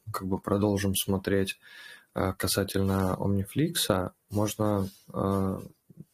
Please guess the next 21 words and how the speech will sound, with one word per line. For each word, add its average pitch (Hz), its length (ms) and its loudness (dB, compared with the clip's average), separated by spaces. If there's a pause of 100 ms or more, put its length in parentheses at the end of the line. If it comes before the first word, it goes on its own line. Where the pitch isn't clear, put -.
(160)
вообще 98 340 -4
без 98 180 -2
вопросов 98 520 -2
как - 180 -20
бы - 60 -6
задавать. 101 560 -2 (1500)
Вот. 95 580 -2 (200)
Ам, 101 840 -2 (600)
почему-то 107 480 -4
это 101 400 -4 (100)
не 107 160 -4
подключается. - 1000 2 (100)
Ну, 117 400 -4
ладно, 98 320 -2
щас - 280 -6
я - 60 -6
тогда 98 360 -6 (840)
на 95 400 -4
компе 98 420 -6
это 95 240 -8
сделаю. 120 580 -2